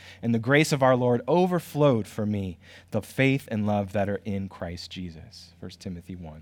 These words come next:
John MacArthur says on this point here, he says, uh, "The people God uses to accomplish his will are his instruments,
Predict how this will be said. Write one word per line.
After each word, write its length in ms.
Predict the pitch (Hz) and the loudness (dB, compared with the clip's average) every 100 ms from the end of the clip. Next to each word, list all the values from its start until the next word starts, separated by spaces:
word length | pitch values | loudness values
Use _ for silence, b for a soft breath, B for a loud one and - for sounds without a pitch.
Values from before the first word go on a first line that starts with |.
| 85 _ - _ _ _ _ _ _ _ - B B | -20 _ -20 _ _ _ _ _ _ _ -20 B B
John 160 | 123 | 2
MacArthur 400 | 117 123 123 120 | 4 4 4 2
says 380 | - 117 107 - B B B | 2 2 2 -2 B B B
on 200 | 113 113 | 0 2
this 320 | 110 - - - | 0 -2 -6 -10
point 320 | - 120 113 | -2 0 0
here, 240 | - 120 110 | 0 0 2
he 120 | 113 | 0
says, 320 | - 120 - B B B | 2 0 0 B B B
uh, 120 | - - | -10 -4
"The 180 | 123 113 | -2 -2
people 520 | - - 185 190 160 | -2 2 4 4 0
God 420 | 139 139 143 139 | 4 6 6 4
uses 560 | 120 123 147 139 135 - | 0 0 0 0 -2 -2
to 180 | 127 | -4
accomplish 680 | 110 - - 139 147 135 - | -4 -4 0 2 2 -2 -2
his 220 | 139 117 | -2 -2
will 460 | 110 120 135 139 131 B B | -2 0 4 2 0 B B
are 140 | 110 | -2
his 380 | 101 143 151 - | -2 0 0 0
instruments, 800 | 139 123 - 110 85 71 - - | -2 -2 0 -4 -6 -8 -14 -16